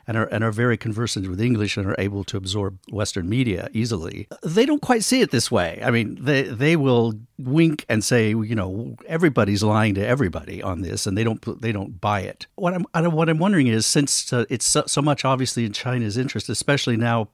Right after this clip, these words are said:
post meeting at the Olympics with Xi Jinping, when they declared, what was it, eternal, the relationship w-, w-, had no ends or was limitless or something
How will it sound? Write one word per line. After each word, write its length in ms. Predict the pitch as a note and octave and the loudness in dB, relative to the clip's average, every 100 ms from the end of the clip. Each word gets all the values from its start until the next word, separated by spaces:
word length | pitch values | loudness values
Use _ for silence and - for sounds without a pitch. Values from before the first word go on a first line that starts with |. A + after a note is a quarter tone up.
| - | -14
post 760 | - D3+ C#3 B2+ - - - - | 0 4 4 2 -2 -6 -6 0
meeting 540 | B2 C3 B2+ A#2 A2+ - | 4 6 6 4 2 -2
at 140 | A2 | -2
the 80 | A2 | 0
Olympics 420 | A#2+ A#2 A2+ - | 0 0 -4 -4
with 120 | G#2+ | -6
Xi 160 | - G#2+ | -4 -4
Jinping, 440 | G#2 - C3+ C3 | -4 -4 0 2
when 140 | G#2+ F#2+ | 2 0
they 140 | F2+ | -2
declared, 560 | G#2 - A#2+ A#2 G#2+ A2+ | -4 -6 0 0 0 -2
what 100 | G#2+ | -2
was 200 | A2+ A2+ | 0 -2
it, 120 | D#2 | -4
eternal, 640 | G#2+ - B2+ A#2+ A2 G#2+ | -6 -2 0 2 0 0
the 100 | G#2+ | 0
relationship 720 | G#2+ A2+ A2+ - - A2+ - C3 | 0 0 -2 -4 -4 -4 -6 -14
w-, 240 | - A2+ | -12 -10
w-, 200 | G#2+ - | -10 -4
had 180 | A#2 A2+ | -2 0
no 140 | A2 | 0
ends 380 | B2+ C#3+ D#3+ C#3 | 2 0 0 -2
or 80 | A2 | -4
was 200 | G#2+ G#2 | -4 -4
limitless 480 | A2+ C#3+ C3+ C3 A2+ | -4 -2 -2 -2 -4
or 60 | |
something 220 | - A2 | -6 -6